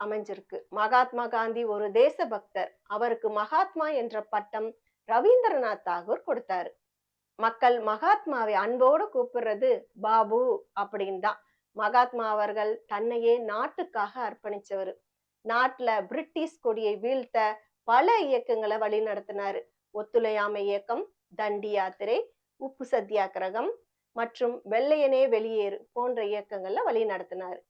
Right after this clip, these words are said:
காந்தி சுதந்திர போராட்டத்திற்காக சத்தியாகிரகம் தொடங்கி நாட்டிற்கு ஆயிரத்தி தொள்ளாயிரத்தி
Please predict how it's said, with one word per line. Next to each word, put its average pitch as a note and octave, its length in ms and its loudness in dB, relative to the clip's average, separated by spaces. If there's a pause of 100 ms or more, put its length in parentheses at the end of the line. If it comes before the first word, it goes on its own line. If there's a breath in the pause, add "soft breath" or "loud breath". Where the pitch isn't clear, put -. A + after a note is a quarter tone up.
(640)
காந்தி A#3+ 480 2
சுதந்திர G#4 520 2
போராட்டத்திற்காக G#3+ 1040 2
சத்தியாகிரகம் A3+ 720 2
தொடங்கி A3+ 460 -4
நாட்டிற்கு A3+ 880 -2 (200)
ஆயிரத்தி B3 600 2 (100)
தொள்ளாயிரத்தி A#3+ 500 0